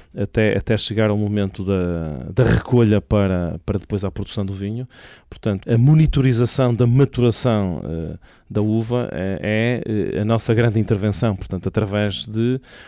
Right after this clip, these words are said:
utilização de visão por computador, processamento de imagem e depois todos os algoritmos de inteligência artificial, eh, para perceber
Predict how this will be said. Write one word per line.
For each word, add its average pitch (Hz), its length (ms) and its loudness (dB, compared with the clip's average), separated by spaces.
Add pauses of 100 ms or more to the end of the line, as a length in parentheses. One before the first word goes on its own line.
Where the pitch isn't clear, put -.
(120)
utilização 110 600 -2
de 104 100 -4
visão 107 240 0
por - 100 -8
computador, 113 640 0 (280)
processamento 120 340 0
de 117 60 0
imagem 110 500 2 (340)
e 113 80 -4
depois 117 300 -2
todos 113 420 -2
os 110 140 -2
algoritmos 117 760 2
de 113 280 0
inteligência 113 640 0
artificial, 110 640 -2 (440)
eh, - 120 -8 (100)
para 120 300 4
perceber 127 880 2